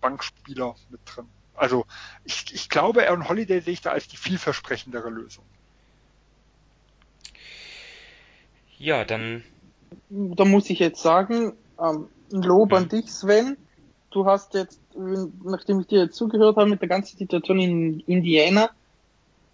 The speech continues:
Speaker 3: muss ich schon sagen, dass ich zu negativ war bei ihnen.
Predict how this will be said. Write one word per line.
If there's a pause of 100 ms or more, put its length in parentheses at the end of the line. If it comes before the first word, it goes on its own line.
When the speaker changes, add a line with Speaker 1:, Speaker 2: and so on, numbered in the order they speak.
(120)
Speaker 3:
muss
ich
schon
sagen,
dass
ich (480)
zu
negativ
war
bei
ihnen.